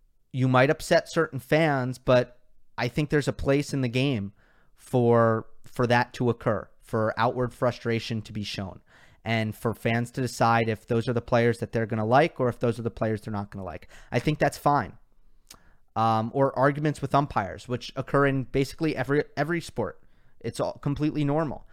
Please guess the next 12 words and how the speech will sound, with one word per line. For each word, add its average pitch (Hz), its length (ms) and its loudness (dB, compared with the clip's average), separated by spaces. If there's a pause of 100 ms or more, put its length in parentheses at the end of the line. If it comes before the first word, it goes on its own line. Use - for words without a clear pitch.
(480)
But 131 340 6
when 131 160 0
it 131 100 -4
comes 151 220 0
to 165 140 2
endangering 147 560 2
others, 135 580 0 (380)
or 127 260 4
when 120 140 4
it 120 120 -4
comes 143 320 2
to 135 580 2